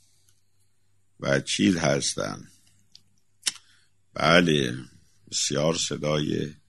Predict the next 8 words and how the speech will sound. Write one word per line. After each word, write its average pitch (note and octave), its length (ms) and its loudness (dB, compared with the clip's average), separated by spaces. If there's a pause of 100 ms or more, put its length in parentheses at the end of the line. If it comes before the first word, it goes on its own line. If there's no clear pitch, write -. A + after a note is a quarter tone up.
(640)
لطیف D2 580 -6
و D2+ 140 -2
جاذب C#2+ 560 -4
و D2+ 120 -2
اینهایی C2 400 -2
دارن. G#1+ 360 -10 (2500)
بله، B1+ 460 -8 (560)
ولی D3 520 4